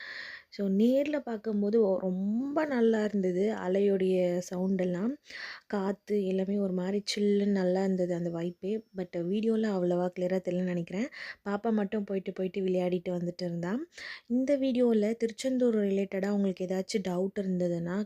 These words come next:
மறக்காம கமெண்ட் செக்ஷன்ல சொல்லுங்க. எனக்கு தெரிஞ்ச வரைக்கும் நான் ஷேர் பண்றேன்.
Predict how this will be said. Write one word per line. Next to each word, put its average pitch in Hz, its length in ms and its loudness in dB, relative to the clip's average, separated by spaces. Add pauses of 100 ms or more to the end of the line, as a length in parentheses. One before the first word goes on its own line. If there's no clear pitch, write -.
(240)
மறக்காம 196 500 -2
கமெண்ட் 190 340 -2
செக்ஷன்ல 180 400 -4
சொல்லுங்க. 175 520 -2
எனக்கு 180 260 -2
தெரிஞ்ச 180 280 -2
வரைக்கும் 190 280 0
நான் 190 160 -2
ஷேர் 175 280 -6
பண்றேன். 180 440 -4